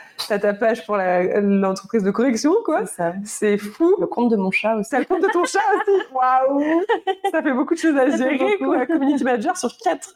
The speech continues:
Speaker 1: euh, canaux différents. Il y a pas longtemps, justement, tu postais sur ton compte perso l'envie de créer ta page de correction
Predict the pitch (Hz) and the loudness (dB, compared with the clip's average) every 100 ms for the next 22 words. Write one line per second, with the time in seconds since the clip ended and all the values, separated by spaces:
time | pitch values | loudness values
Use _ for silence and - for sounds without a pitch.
0 | - 220 220 214 208 - 262 294 233 247 | -4 0 2 2 0 -2 0 2 2 0
1 | 247 226 370 508 523 _ _ 311 - _ | 0 0 0 0 -2 _ _ -14 -14 _
2 | 226 247 233 294 330 294 311 330 285 262 | -2 0 0 0 2 2 2 0 0 0
3 | 294 - 262 254 311 302 233 - 220 220 | 0 -2 -2 0 -2 -2 -6 -2 -4 -2
4 | 285 277 - - 240 - - 277 277 220 | -2 -2 -4 -6 -6 -4 -2 0 0 0
5 | 208 214 214 208 240 269 185 190 190 - | 0 0 0 2 2 2 2 -2 -2 -2
6 | 214 233 - - _ _ _ - 185 - | 2 2 0 -8 _ _ _ -8 -8 -4
7 | 226 220 214 - 202 247 185 202 233 208 | -2 -2 -2 -6 -6 -6 -4 -2 0 -2
8 | 208 - 277 | -2 -2 -2